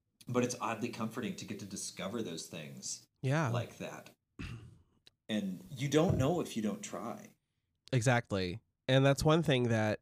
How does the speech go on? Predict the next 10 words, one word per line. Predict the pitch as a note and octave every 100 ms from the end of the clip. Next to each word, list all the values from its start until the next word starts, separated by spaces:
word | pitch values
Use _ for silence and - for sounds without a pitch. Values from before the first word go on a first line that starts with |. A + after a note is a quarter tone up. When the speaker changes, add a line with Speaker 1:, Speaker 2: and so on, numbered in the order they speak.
| -
Speaker 2:
you | A#2
know, | G#2+ G#2 G#2 -
I, | B2+ B2 B2+ A#2 A3 G#3 G3+ - -
when | - B2 B2+
I | B2+ F#3+
travel, | - C3+ G#2 G2+ G2+ G2+ -
I | A2+
really | G#2+ A2+ B2 B2 A#2 A2+
try | - A#2+ G#2+ G#2+ G#2+ -
to | - A2+ A2 G#2+ G#2+ G#2+